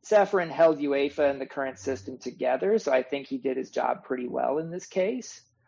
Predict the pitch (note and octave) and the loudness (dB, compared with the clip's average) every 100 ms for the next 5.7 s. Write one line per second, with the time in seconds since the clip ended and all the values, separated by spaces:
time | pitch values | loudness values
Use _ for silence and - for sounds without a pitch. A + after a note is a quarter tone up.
0 | _ _ _ D#3+ D3+ C#3+ C#3 - _ _ | _ _ _ 4 6 6 4 -2 _ _
1 | _ _ _ - F3+ G#3+ F#3+ D#3+ C#3 - | _ _ _ 4 6 8 6 4 2 -4
2 | _ _ _ - - D#3+ D3 C#3+ C#3+ D3+ | _ _ _ -16 -8 -4 -2 -2 -2 0
3 | C#3+ C#3 - D3+ C#3+ - D3+ C#3+ C3 B2+ | 0 0 -4 -6 -6 -4 0 0 -2 -8
4 | C#3+ D3 C#3 C3 B2+ E3 C3+ F#3+ G3+ D3 | -6 -4 -4 -4 -4 -8 -4 -2 -2 -4
5 | E3+ F3 F3+ A#3+ G3 - - | -6 -6 -6 -4 -2 -2 -6